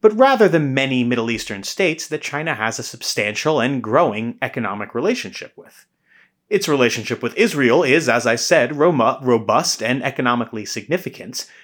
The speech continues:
uh, providing China with important access to R and D resources and various technologies, although it has seen many setbacks in recent years in the face of growing U S pressure on Israel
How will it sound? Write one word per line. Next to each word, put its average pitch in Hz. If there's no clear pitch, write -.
uh, 339
providing 139
China 120
with 117
important 104
access 135
to 113
R 117
and 107
D 107
resources 165
and 107
various 107
technologies, 156
although 226
it 151
has 160
seen 127
many 101
setbacks 110
in 104
recent 95
years 113
in 147
the 123
face 107
of 101
growing 107
U 107
S 98
pressure 131
on 101
Israel 160